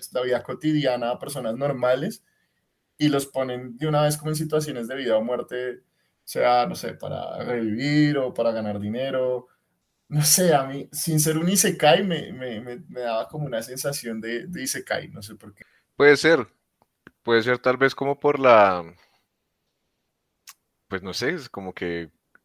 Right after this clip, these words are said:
Speaker 2: los a-, aíslan del mundo de cierta manera, de todas, de todas maneras, ¿no? Como
Speaker 1: Sí, entonces como que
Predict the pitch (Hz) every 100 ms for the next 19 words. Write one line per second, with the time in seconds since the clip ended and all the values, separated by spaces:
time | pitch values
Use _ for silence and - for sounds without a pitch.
0 | - 98 92 - - 92 87 - 87 92
1 | 95 98 101 117 127 104 101 101 117 120
2 | 113 104 - 107 110 113 87 - 82 85
3 | 90 _ - - 82 82 98 87 76 90
4 | _ - 151 _ - - 185 170 151 160
5 | 170 170 190 208 220 202 -